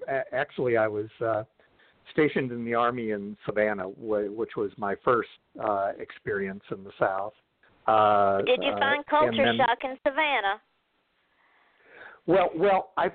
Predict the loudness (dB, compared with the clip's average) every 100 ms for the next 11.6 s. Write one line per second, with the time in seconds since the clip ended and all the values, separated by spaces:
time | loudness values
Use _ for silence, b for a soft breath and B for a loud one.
0 | _ -10 -2 0 0 -2 -4 -6 -4 -2
1 | 0 2 0 -2 -4 -6 -6 -8 -10 -6
2 | -4 -4 -6 -8 -4 0 0 0 -4 -6
3 | -8 -8 -8 -10 -12 -10 -10 -14 -14 -12
4 | -8 -4 -2 -4 -4 0 2 0 -8 _
5 | _ 0 2 4 0 0 2 2 0 -8
6 | -14 -18 _ _ _ _ -6 -6 -4 -6
7 | -4 -6 -2 0 2 0 -4 -10 -8 0
8 | 2 2 -2 _ 0 0 0 _ -18 -8
9 | -8 -6 -10 -2 0 0 -4 -10 _ _
10 | -4 -4 -6 -2 2 2 0 -4 -8 -12
11 | -16 _ -4 -2 -2